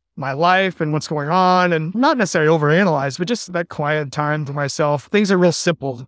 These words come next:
when you've got water around you and everything's quiet. So, yeah, I love that head.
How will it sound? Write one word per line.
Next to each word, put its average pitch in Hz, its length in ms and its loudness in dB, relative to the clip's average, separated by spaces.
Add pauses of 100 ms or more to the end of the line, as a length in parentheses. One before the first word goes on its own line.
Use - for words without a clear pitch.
when 156 160 0
you've 151 120 0
got 151 180 0
water 156 280 4
around 147 280 2
you 151 80 0
and 147 120 -2
everything's 156 400 -2
quiet. 135 380 -6
So, 147 340 -6 (120)
yeah, 147 200 -4
I 165 240 -2
love 165 200 2
that 135 160 -4
head. 120 240 -10